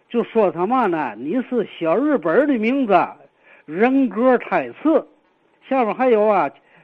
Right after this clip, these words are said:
这个醉鬼进瓷器店，满砸了；发烟贴膏药，喝出去了，金九霞的鞋盒子白送。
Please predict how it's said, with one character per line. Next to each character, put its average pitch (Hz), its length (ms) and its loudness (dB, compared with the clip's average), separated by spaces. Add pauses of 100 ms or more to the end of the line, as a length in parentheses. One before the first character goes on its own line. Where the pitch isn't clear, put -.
(160)
这 277 160 -4
个 180 360 0
醉 302 380 2
鬼 185 360 0
进 294 320 0
瓷 285 260 -4
器 - 160 -10
店， 262 340 2 (680)
满 127 340 -10
砸 254 300 2
了； 165 420 0 (880)
发 185 280 0
烟 180 320 -2
贴 185 240 -4
膏 151 260 -2
药， 247 340 2 (360)
喝 175 480 -2
出 160 200 -6
去 254 260 -2
了， 160 360 0 (640)
金 202 320 -6
九 185 220 0
霞 302 300 -2
的 208 160 -4
鞋 262 280 0
盒 277 320 4
子 190 160 -2 (460)
白 262 220 0
送。 311 360 2